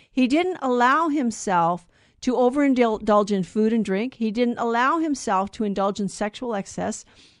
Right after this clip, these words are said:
He had a wife. He didn't participate in the homosexuality that was rampant in his society. He lived a moral, upright, virtuous life. And s-, so,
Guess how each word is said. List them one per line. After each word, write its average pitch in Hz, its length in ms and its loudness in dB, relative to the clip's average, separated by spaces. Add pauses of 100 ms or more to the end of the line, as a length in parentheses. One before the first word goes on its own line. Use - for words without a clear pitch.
He 240 140 -4
had 240 180 2
a 294 60 6
wife. 220 400 2
He 214 100 -2
didn't 233 320 -2 (320)
participate 254 640 -2
in 240 100 -2
the 202 100 -2
homosexuality 214 920 -2
that 208 120 -6
was 185 160 -6
rampant 214 480 -4
in 220 100 -2
his 202 140 -2
society. 180 680 -6 (1600)
He 254 220 4
lived 269 280 4
a 294 80 4
moral, 262 480 4
upright, 220 580 0
virtuous 202 600 -2
life. 285 600 -6 (1900)
And 240 240 -2 (260)
s-, 202 220 -18
so, 247 300 0